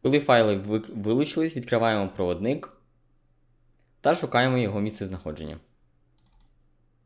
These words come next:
Коли ми знайшли його місцезнаходження, заходимо у Steam та натискаємо на гру Hearts of Iron чотири та на шестерню, щоб відкрити локальні файли. Нажимаємо "Manage" та "Відчинити локальні файли". Нас закидує локальні файли.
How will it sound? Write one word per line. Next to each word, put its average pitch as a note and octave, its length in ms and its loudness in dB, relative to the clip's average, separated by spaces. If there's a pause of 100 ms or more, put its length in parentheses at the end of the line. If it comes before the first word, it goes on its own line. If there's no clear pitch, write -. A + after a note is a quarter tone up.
(520)
Коли D3 160 4
ми F#3+ 120 4
знайшли D#3 300 0
його C3+ 140 2
місцезнаходження, G2+ 760 -2
заходимо D#3 460 0
у - 60 -4
Steam A2 460 -6 (380)
та C3+ 120 -2
натискаємо B2+ 540 -2
на G2+ 100 -2
гру G#2 140 -4
Hearts A2 340 -4
of - 20 -20
Iron G#2 260 0
чотири - 480 -4 (200)
та A2+ 120 -2
на C3+ 100 0
шестерню, C3+ 640 -2
щоб A2+ 200 -4
відкрити B2 360 -4
локальні G#2 400 -2
файли. D2+ 380 -6 (640)
Нажимаємо G#2 440 -2
"Manage" E3 280 -4
та B2 420 0 (120)
"Відчинити A#2 420 -4
локальні F#2+ 380 -2
файли". D2 320 -8 (880)
Нас F3+ 200 2
закидує C#3+ 360 0
локальні G#2+ 380 -2
файли. D2+ 340 -4